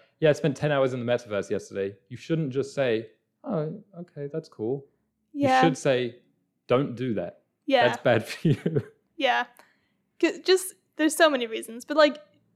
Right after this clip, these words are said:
Speaker 2: okay, sell me all these things, whatever, but don't try and tell me that you can be more fit by being in the metaverse, because it's just, it doesn't make any sense.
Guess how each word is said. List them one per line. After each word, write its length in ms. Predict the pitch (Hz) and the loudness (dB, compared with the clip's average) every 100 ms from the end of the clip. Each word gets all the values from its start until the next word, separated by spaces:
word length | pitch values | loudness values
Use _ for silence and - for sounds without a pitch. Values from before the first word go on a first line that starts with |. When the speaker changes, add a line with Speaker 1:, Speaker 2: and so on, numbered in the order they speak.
| _ - | _ -2
Speaker 2:
okay, 400 | 302 285 214 240 _ _ _ | 2 4 2 -4 _ _ _
sell 260 | _ - 339 | _ 4 4
me 120 | 359 | 6
all 140 | 330 302 | 4 4
these 180 | 285 285 | 2 0
things, 380 | 247 220 240 | -4 -4 -2
whatever, 340 | 269 247 233 233 | 2 4 2 0
but 160 | 254 | 0
don't 220 | 311 330 349 | 4 4 4
try 160 | 339 | 2
and 120 | 302 302 | 2 2
tell 160 | 277 | 2
me 120 | 262 | 4
that 60 | 254 | 2
you 140 | 247 | 0
can 300 | 240 240 226 - _ _ _ | -6 -6 -6 -10 _ _ _
be 120 | 269 | 0
more 300 | 247 240 262 | 4 6 4
fit 500 | 262 - 214 - - - _ | 2 -2 -4 -6 -16 -18 _
by 120 | 233 | -2
being 240 | 226 254 | 0 0
in 100 | 247 | -2
the 60 | 240 | -4
metaverse, 580 | 226 220 220 226 - - | -4 -4 -4 -8 -10 -12
because 300 | - 269 240 | 0 0 0
it's 140 | 247 | -12
just, 280 | - 285 - | -6 -6 -4
it 80 | 262 | 0
doesn't 240 | 311 294 | 0 2
make 140 | 277 294 | 0 0
any 180 | 294 | 0
sense. 460 | 277 220 208 - | -2 -8 -8 -14